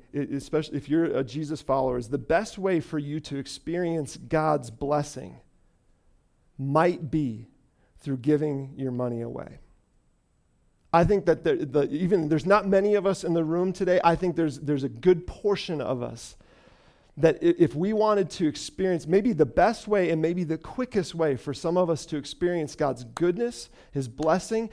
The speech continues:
his presence, if God feels distant to you right now, I firmly believe that one of the ways,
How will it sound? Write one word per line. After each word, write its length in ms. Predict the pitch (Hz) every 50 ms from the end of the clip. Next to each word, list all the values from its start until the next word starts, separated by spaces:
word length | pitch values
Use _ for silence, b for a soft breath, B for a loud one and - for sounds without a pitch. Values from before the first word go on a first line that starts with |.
| B B B
his 200 | 156 156 127 -
presence, 540 | - - - 180 175 190 190 240 240 - -
if 200 | 160 120 - -
God 320 | 160 147 175 208 208 170
feels 360 | - - 196 170 151 123 131
distant 520 | 117 156 185 185 - - 214 220 214 - -
to 120 | - 214
you 220 | 208 214 233 233 220
right 260 | 220 226 226 220 -
now, 380 | 208 214 214 214 226 240 233 - b b b b b b b b b b b b
I 120 | 151 165
firmly 600 | 160 - - - - 208 208 214 220 214 214 202
believe 420 | 196 151 180 185 185 196 190 170 151
that 140 | 156 120 123
one 260 | 143 147 165 180 190
of 100 | 202 185
the 80 | 196
ways, 600 | 185 165 160 156 143 131 123 117 113 - - -